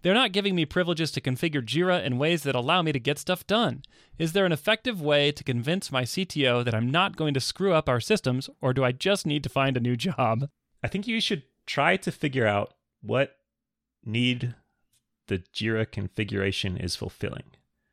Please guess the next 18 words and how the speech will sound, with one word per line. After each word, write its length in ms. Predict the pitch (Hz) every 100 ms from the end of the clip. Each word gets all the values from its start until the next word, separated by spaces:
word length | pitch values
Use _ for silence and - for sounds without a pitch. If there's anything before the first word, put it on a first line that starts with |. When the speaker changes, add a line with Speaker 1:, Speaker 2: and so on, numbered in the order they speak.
| _ _ _ _ -
Speaker 2:
Um, 400 | 92 87 85 - _
because 640 | 95 - 127 127 123 - - _ _
you 120 | 110 110
can, 380 | 120 101 92 95 _ _ _ _ _ -
it's 400 | - - 104 -
a 100 | -
super 400 | - 220 233 190
flexible 420 | - 175 - 139
tool 260 | - 143 120
you 60 |
can 140 | 107 101
set 200 | - 120
up 140 | 120
in 120 | 101
any 200 | - 135
number 260 | 135 123 120
of 120 | 113
ways, 440 | 113 110 104 -